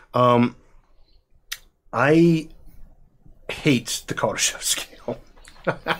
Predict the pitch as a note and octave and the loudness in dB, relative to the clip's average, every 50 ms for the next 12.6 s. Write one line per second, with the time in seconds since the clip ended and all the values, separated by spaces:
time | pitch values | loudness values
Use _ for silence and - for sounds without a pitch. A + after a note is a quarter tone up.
0 | - - - - - - - - - - - - - - - - A#2 B2 B2+ B2 | -8 -16 -20 -20 -20 -20 -18 -10 -8 -4 -4 -2 -4 -2 0 2 4 4 4 4
1 | C3 A#2+ A#2+ A#2+ A2+ A2 A#2+ A#2+ A2 B2 A#2+ - - B2 A2 G#2+ G#2+ G2 G2 G2+ | 4 4 2 2 2 2 2 2 2 0 0 0 2 0 2 2 2 0 0 0
2 | G#2 G#2 G#2+ G#2+ A2 G#2 - - - C#3 D3+ D3 C#3 C3 B2 A#2 A2 A2 - - | 0 -2 0 0 0 0 0 2 2 2 4 4 4 4 4 4 2 0 -4 -12
3 | - - - - - - - - A#2 A#2+ A#2 G#2+ A2+ B2+ C#3+ C#3 A#2 G2 C3 B2 | -20 -20 -20 -20 -20 -10 -4 0 0 0 0 0 2 4 4 4 4 2 2 2
4 | A#2+ A2+ A2+ B2+ A#2+ A2 - - A#2+ A2 G#2 A#2 A#2+ - - - B2 A#2+ A2 - | 2 0 -2 -2 -2 -2 0 0 0 0 0 0 -2 -2 -2 -2 0 0 0 -2
5 | - B2 A2+ A2+ A2+ A2 G#2+ A2+ A2 - - A#2+ - - A2 F#2+ - - B2 G#2+ | -2 0 2 2 2 2 0 -2 -2 -4 -6 -8 -6 -6 -6 -6 -2 0 0 2
6 | G2 G2+ G2 - - - A2 F#2+ - - G#2+ G#2 G#2 G2+ G2 - - - - - | 2 0 -2 -2 -4 -4 -4 -2 0 2 4 4 4 2 0 -4 -10 -20 -20 -20
7 | - _ - A2 G#2+ G#2+ G2+ G2+ G2 - B2 A2+ G#2+ G#2+ G2+ G2+ G#2 G2+ - G#2+ | -20 _ -4 -2 -2 -2 -2 -4 -2 2 2 4 4 4 2 0 -2 0 0 -2
8 | G2+ - - - - G#2 G2+ G2 F#2 G#2+ A2 A2 A2+ G#2+ A2 G#2+ A2 A2 G#2+ G#2+ | 0 -2 -4 -4 -4 -4 -4 -4 0 2 2 4 4 2 2 2 2 2 2 2
9 | G#2 G2 F2+ - - F#2+ G2+ G2 F#2 F2+ G#2+ A2 G#2+ - - C3+ A#2+ A#2 A#2+ - | 0 -2 -4 -4 -4 -4 -4 -4 -4 -2 -2 -2 0 0 0 0 0 -2 -4 -6
10 | _ - - - - - - - - A#2 G#2 F2+ G2 F#2 - - B2+ A#2 B2 - | _ -20 -20 -16 -12 -10 -10 -4 -2 0 0 0 -2 -4 -4 -4 -4 -4 -2 0
11 | - B2+ B2 B2 - C3+ A#2+ A#2+ - - - - _ _ - G#2+ G2+ - - - | 2 2 2 4 2 2 2 0 -4 -12 -20 -20 _ _ -2 -2 -2 -2 -6 -6
12 | - G2+ F#2+ - - A#2 G#2+ G#2 G#2 G2+ F#2+ - | -6 -6 -6 -6 -4 -4 0 0 0 0 -2 -4